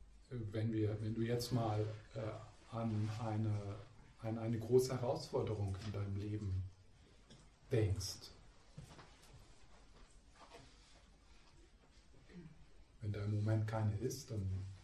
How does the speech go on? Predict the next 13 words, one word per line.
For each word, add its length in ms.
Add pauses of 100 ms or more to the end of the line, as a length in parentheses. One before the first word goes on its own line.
(120)
warte 360
einfach 360
ein 100
paar 140
Tage. 720 (4000)
Mach 160
dir 120
ke-, 160 (100)
mach 200
dir 120
da 140
keine 360
Sorgen. 300